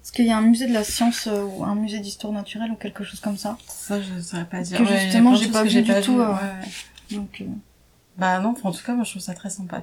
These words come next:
Speaker 2: Daegu.
Speaker 1: Bah, moi, je vais
Speaker 2: Mais,
Speaker 1: insister la
Speaker 2: euh,
Speaker 1: prochaine fois,
Speaker 2: voilà.
Speaker 1: alors.
Speaker 2: <laughs> Ou alors, fais-toi un week-end sans lui, mais
Speaker 1: Ouais,
Speaker 2: ouais.
Speaker 1: c'est vrai, je pourrais faire ça.
Speaker 2: Mais ouais. Mais
Speaker 1: Ouais.
Speaker 2: non, franchement, c'est sympa. Et, euh, sinon, euh,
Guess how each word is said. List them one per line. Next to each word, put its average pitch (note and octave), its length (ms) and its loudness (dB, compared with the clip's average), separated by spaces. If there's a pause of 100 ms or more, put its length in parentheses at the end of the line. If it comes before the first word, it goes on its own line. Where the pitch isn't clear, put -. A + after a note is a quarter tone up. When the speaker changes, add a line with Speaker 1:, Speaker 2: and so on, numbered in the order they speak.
Speaker 2:
Daegu. E3+ 160 -12
Speaker 1:
Bah, G3+ 220 -2
moi, G#3+ 160 2
je A3+ 60 0
vais G3 60 -4
Speaker 2:
Mais, G3 60 0
Speaker 1:
insister - 360 -4
la A3 100 0
Speaker 2:
euh, - 20 -2
Speaker 1:
prochaine G#3+ 300 -2
fois, G3+ 200 2
Speaker 2:
voilà. G#3 100 2
Speaker 1:
alors. B3+ 420 4
Speaker 2:
<laughs> - 20 4
Ou - 20 4
alors, A3+ 240 2
fais-toi A#3 280 -2
un A3 60 0
week-end A3+ 320 0
sans A#3 220 2
lui, C#4+ 240 8
mais C4+ 220 8
Speaker 1:
Ouais, C#4 80 8
Speaker 2:
ouais. A#3+ 100 4
Speaker 1:
c'est B3+ 80 6
vrai, C#4+ 260 6
je D#4+ 80 -2
pourrais A#3+ 260 4
faire C#4+ 200 -4
ça. - 140 0 (340)
Speaker 2:
Mais G3 240 -6
ouais. F#3+ 120 -8 (180)
Mais F3+ 120 -4
Speaker 1:
Ouais. G3+ 80 2
Speaker 2:
non, C4 120 2
franchement, A3+ 320 -6
c'est F#3 160 -10
sympa. F3 260 -12 (800)
Et, F#3+ 200 -2
euh, F#3 260 0
sinon, A3 500 0
euh, F3+ 400 -2